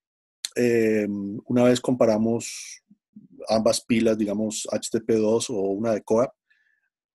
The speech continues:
tras añadir las opciones de seguridad que son, eh, imperativas, no son opcionales, tienen que estar.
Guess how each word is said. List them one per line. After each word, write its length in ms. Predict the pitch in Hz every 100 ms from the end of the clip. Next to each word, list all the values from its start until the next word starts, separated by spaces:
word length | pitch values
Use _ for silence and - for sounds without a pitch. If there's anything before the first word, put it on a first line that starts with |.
| _
tras 360 | - 127 113 -
añadir 640 | 117 113 101 120 156 - _
las 140 | - 98
opciones 300 | 107 113 120
de 80 | 123
seguridad 420 | 120 104 95 117
que 100 | -
son, 400 | 107 101 104 127 _
eh, 360 | 104 95 90 82 -
imperativas, 840 | 117 117 92 - 139 87 71 - -
no 140 | 95
son 220 | 160 160
opcionales, 580 | 92 - 85 82 110 - -
tienen 240 | - 135
que 100 | 95
estar. 280 | - 90